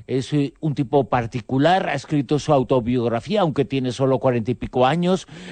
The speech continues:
es una autobiografía que le ha llevado seis, siete tomos, eh, se titula Mi lucha, no tiene nada que ver. Yo he leído hace poquito uno de esos tomos, eh, Bailando en la oscuridad. Bueno, pues, eh, es que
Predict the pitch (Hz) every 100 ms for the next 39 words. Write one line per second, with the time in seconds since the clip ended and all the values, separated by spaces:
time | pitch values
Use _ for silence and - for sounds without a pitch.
0 | 151 120 120 143 131 127 135 131 135 131
1 | 131 123 147 135 - 131 131 131 127 120
2 | 123 127 123 110 147 143 - 107 120 147
3 | 156 170 180 160 127 143 120 107 127 117
4 | 113 113 127 170 143 127 127 110 107 92
5 | 117 147 156 - - - - 139 151 151
6 | 151 147 147 143 - - 135 135 117 156
7 | 160 147 147 147 131 151 - 147 147 156
8 | 151 139 113 117 120 135 139 127 120 -
9 | 117 107 117 165 170 - - 147 147 135
10 | 151 - 139 110 - 139 131 120 98 -
11 | - 123 147 - 160 151 143